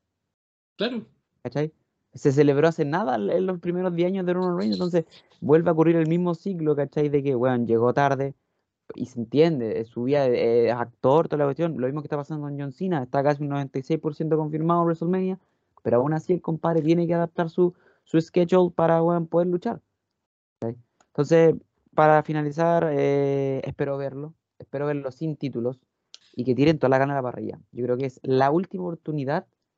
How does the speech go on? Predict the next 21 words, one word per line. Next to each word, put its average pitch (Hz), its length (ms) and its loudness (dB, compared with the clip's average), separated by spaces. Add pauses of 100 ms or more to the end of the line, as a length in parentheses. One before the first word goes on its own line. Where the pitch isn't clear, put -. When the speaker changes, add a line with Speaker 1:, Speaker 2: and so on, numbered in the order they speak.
(240)
Speaker 2:
para 131 160 -4
ocupar 127 300 0
el 160 120 -4
tema 156 200 -4
de 151 40 -6
la 147 60 -2
dinastía 143 360 -6
samoana 139 420 -4
completa. 127 640 -8 (800)
¿Cachai? - 260 -4 (200)
Lo 131 120 0
conversamos 147 460 0
por 190 120 -2
WrestleMania 180 400 0
pasado, 175 460 -2
lo 123 180 -2
conversamos 156 460 0
las 156 120 4
noches 156 240 -4
previas, 165 400 4
noches 156 280 -4